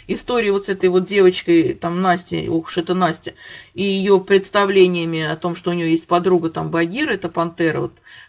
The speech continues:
мультяшный тогда был персонаж, для меня это тоже абсолютно вот, э,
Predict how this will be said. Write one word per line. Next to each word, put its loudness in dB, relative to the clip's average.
мультяшный 0
тогда -6
был -2
персонаж, -6
для 2
меня -2
это -6
тоже 0
абсолютно -2
вот, -8
э, -8